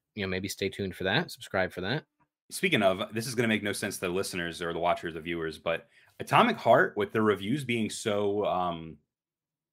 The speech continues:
Speaker 2: s-, split, if you do play it and you end up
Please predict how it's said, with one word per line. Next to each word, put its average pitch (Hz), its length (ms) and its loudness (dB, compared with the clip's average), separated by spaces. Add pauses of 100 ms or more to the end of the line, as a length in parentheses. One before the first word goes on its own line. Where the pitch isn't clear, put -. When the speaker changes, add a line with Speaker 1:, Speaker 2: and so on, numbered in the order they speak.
Speaker 2:
s-, - 200 -12 (180)
split, 123 640 -2 (320)
if 113 140 -4
you 160 100 0
do 160 220 0
play 123 360 4
it 208 140 2
and 107 140 0
you 110 100 2
end 107 160 2
up 101 320 4